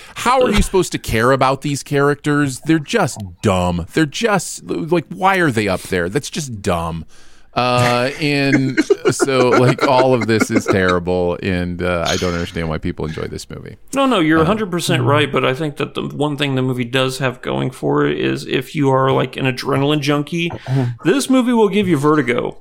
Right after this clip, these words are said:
Speaker 2: and it's, the, the way that this movie is shot is perfect for the type of movie that they wanna make.
Speaker 1: Mm-hmm.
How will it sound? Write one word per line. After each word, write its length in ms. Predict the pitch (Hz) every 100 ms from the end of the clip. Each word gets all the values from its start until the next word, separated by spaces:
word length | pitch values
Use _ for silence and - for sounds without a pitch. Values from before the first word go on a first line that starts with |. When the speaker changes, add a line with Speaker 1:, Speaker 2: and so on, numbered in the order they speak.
| - -
Speaker 2:
and 320 | - 131 131 123
it's, 460 | 147 147 - - - _ - -
the, 200 | 156 139 135 -
the 140 | 175 147
way 220 | 135 175
that 360 | 175 170 - -
this 220 | 151 -
movie 280 | 156 151 135
is 80 | 135
shot 400 | - 147 131 -
is 420 | 131 123 117 - 165 -
perfect 400 | - 175 - 139
for 120 | -
the 100 | 123
type 320 | - - 135 143
of 80 |
movie 180 | - 135
that 180 | 135 131
they 120 | 143
wanna 180 | 135 135
make. 460 | - - - - _
Speaker 1:
Mm-hmm. 300 | 101 90 90